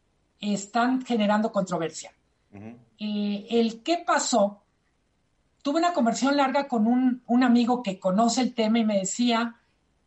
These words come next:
Speaker 1: "Es perfectamente posible la hipótesis o la explicación del incendio".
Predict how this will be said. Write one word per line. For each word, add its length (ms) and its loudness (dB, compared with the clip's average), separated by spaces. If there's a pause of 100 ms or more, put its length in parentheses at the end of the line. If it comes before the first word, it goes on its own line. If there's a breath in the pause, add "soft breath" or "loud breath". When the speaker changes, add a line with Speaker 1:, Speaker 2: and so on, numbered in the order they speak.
Speaker 1:
"Es 200 0
perfectamente 960 0
posible 420 2
la 100 4
hipótesis 760 0
o 80 2
la 60 2
explicación 640 0
del 120 2
incendio". 640 2